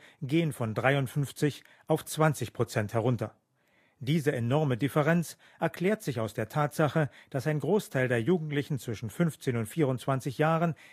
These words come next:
diese Altersgruppe wird von der Statistik erfasst, sich in der Ausbildung befindet oder aus anderen Gründen keinen Job sucht.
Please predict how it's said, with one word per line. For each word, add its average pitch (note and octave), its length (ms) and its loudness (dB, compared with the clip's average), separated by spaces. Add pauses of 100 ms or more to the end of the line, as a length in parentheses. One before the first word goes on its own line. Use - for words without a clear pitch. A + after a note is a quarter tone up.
(160)
diese E3 280 2
Altersgruppe D#3 680 2
wird D#3 160 0
von A#2+ 140 -4
der A2 100 -2
Statistik C3 560 -4
erfasst, E3 420 -2 (300)
sich - 180 -4
in E3 80 -2
der D#3 180 0
Ausbildung A#2 580 0
befindet D#3 520 2 (300)
oder F3 240 4
aus D#3+ 200 2
anderen C3+ 380 2
Gründen B2 380 2
keinen A2 320 0
Job C3 180 2
sucht. - 400 -4